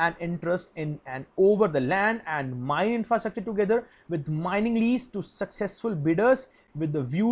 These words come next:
to ensure continuity in the coal mining operations and the production of coals। क्लियर है स्टूडेंट्स यहाँ तक?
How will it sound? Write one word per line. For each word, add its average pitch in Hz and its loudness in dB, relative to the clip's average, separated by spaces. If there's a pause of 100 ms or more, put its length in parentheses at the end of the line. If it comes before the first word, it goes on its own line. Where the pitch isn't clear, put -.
to 214 -2 (140)
ensure 156 2 (220)
continuity 165 -2
in 156 -4
the 233 0 (180)
coal 220 4 (180)
mining 165 -2
operations 151 -4 (120)
and 147 -2
the 220 6 (420)
production 202 2 (160)
of 202 0 (300)
coals। 147 2 (560)
क्लियर 190 0
है 233 2
स्टूडेंट्स 233 -6
यहाँ 226 -2
तक? 254 -8